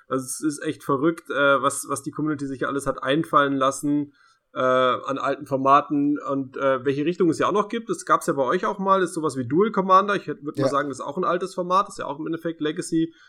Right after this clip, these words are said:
Speaker 1: Legacy-Kartenpool, also eins gegen eins Commander. Ähm, und dann gibt's genau von diesen ganzen alten Formaten, grad von Oldschool gibt's x Varianten, äh, bei Premodern gibt's ja auch sowas wie Middle School und,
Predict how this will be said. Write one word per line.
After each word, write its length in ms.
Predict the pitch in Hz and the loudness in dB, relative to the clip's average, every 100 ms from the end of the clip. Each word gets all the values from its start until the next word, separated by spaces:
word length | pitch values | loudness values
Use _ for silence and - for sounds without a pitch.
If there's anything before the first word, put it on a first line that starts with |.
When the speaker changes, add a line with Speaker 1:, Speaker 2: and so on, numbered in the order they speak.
| _ | _
Speaker 1:
Legacy-Kartenpool, 1000 | - 139 175 175 165 151 165 165 - 180 | -6 -6 -4 -6 2 4 4 0 -2 0
also 160 | 147 120 | 0 0
eins 220 | 107 131 | -4 -6
gegen 140 | 127 131 | -10 -8
eins 260 | 139 170 | -6 -6
Commander. 800 | - 170 156 160 165 165 165 165 - _ _ _ - | -6 -2 2 2 4 4 4 2 -4 _ _ _ 0
Ähm, 400 | 127 127 135 135 | 4 4 2 -2
und 180 | 135 135 | -4 0
dann 140 | 135 | 0
gibt's 180 | 139 143 | 0 -2
genau 260 | 131 120 123 | 0 2 2
von 140 | 127 | -4
diesen 160 | 120 117 | -6 -2
ganzen 240 | 127 127 | -2 0
alten 260 | 107 123 127 | -2 -2 -4
Formaten, 400 | 131 127 123 - | -4 2 2 2
grad 180 | 120 131 | 0 2
von 120 | 135 | 0
Oldschool 520 | - 170 170 - 147 | -2 0 0 0 -2
gibt's 260 | 127 - - | -2 -8 -2
x 260 | 180 170 - | -4 -4 2
Varianten, 1080 | 143 131 131 135 143 - 139 139 139 135 - _ - | 4 4 6 4 2 -4 -2 0 -2 -4 -12 _ -2
äh, 140 | 127 | 0
bei 140 | 123 123 | 2 0
Premodern 560 | - 165 160 151 143 | 2 2 2 2 0
gibt's 160 | 131 - | -4 -4
ja 80 | 127 | -6
auch 60 | |
sowas 240 | 139 131 113 | -4 -6 -4
wie 80 | 120 | -2
Middle 380 | 135 175 175 165 | 2 6 4 2
School 680 | - 170 165 160 156 156 147 | -2 2 6 6 6 2 0
und, 520 | 127 131 131 131 | -2 -2 -4 -4